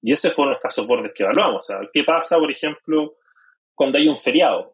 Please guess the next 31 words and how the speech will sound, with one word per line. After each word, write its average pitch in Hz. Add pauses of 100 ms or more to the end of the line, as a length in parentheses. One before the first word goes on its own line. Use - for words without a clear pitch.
(140)
¿Corren 180
los 165
cuatro 170
días 220
o 156
no 160
corren 175
los 151
cuatro 131
días? - (420)
Porque 123
quizás 131
sería 139
injusto 165
para, 143
para 151
el 135
que 135
tiene 151
feriado 147
o 147
no. 143
Entonces, 113
levantamos 123
todos 156
esos -
temas 165
y, 110
y, 113
en 110
resumen, 127